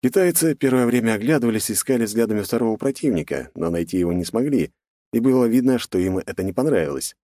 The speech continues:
У меня выбор стоял между Жориком и двойником. Победил первый, поэтому я легким пинком намекнул, что пора выходить из невидимости. Сначала они напряглись, когда он появился,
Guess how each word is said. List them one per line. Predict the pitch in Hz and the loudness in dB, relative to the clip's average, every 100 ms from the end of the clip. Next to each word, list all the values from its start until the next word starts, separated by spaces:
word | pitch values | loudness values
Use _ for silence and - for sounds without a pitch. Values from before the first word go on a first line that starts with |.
| _ _ _ _ _ _ _ | _ _ _ _ _ _ _
У | - | -4
меня | 87 98 | 0 2
выбор | 95 95 82 | 4 2 2
стоял | 90 98 92 | 2 2 2
между | 87 87 | 0 -2
Жориком | 87 104 95 92 92 | 0 2 2 -2 0
и | |
двойником. | 104 110 104 71 65 - _ _ _ _ | 2 2 0 -4 -6 -12 _ _ _ _
Победил | 165 180 220 | -2 2 0
первый, | 156 90 85 78 - _ _ _ | 2 0 0 -4 -8 _ _ _
поэтому | - 175 156 131 | -2 0 2 4
я | 104 | 4
легким | 175 - 87 80 | 2 0 -4 -4
пинком | 98 - 156 135 | -4 0 2 2
намекнул, | 107 143 - 147 143 - _ - | 2 0 0 2 2 -2 _ -6
что | - 180 | -4 0
пора | 156 165 160 | 2 4 4
выходить | 139 135 120 117 | 2 2 2 2
из | 113 | 0
невидимости. | 98 90 80 73 - 65 - _ _ _ _ _ _ _ | 0 0 -2 -6 -6 -8 -10 _ _ _ _ _ _ _
Сначала | - - 73 90 85 | -14 -6 -2 2 2
они | 87 | 2
напряглись, | 87 87 98 135 120 - _ _ | 0 -2 2 2 2 -2 _ _
когда | - 82 80 | -6 -2 -2
он | 69 | 0
появился, | 92 90 65 58 | 0 0 -2 -6